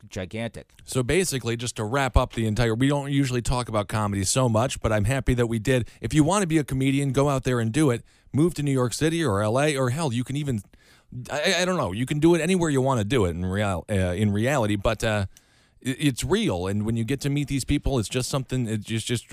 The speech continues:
Speaker 2: it's just a job.
Speaker 1: Yeah.
Speaker 2: It's a job, and you can do it. It's not, uh, the impossible dream when you're on television or when you're watching television to get onto the television. Uh, you can do it. You just gotta be smart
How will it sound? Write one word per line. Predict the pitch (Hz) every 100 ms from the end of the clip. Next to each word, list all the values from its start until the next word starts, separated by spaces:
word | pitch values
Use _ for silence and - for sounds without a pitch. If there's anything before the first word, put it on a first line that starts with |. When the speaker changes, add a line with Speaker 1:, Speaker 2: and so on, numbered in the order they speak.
| -
Speaker 2:
it's | 123 -
just | 165 -
a | 143
job. | 127 92 71 - _ _ _ 110
Speaker 1:
Yeah. | 104 113
Speaker 2:
It's | 107
a |
job, | 110 123 135 139
and | 117
you | 110
can | 107 107
do | 123 104
it. | 92 - _ -
It's | 98 120
not, | 123 123 - 110
uh, | 101
the | 101 107
impossible | 95 110 107 110 98
dream | 95 98 110 101 92 - _ -
when | 107
you're | 107 110
on | 110
television | 104 107 107 101 98 110 98 92 - _ -
or |
when | 117 131
you're | 123
watching | 131 131 127
television | 113 113 113 98 110
to | 104
get | 95 143 - -
onto | 139 147 143
the | 127
television. | 131 123 107 98 92 92 90 _ _ -
Uh, | 101
you | 104 117
can | 117 110
do | 120 87
it. | 85
You |
just | 92 101 -
gotta | 104 95
be | 98
smart | - 101 101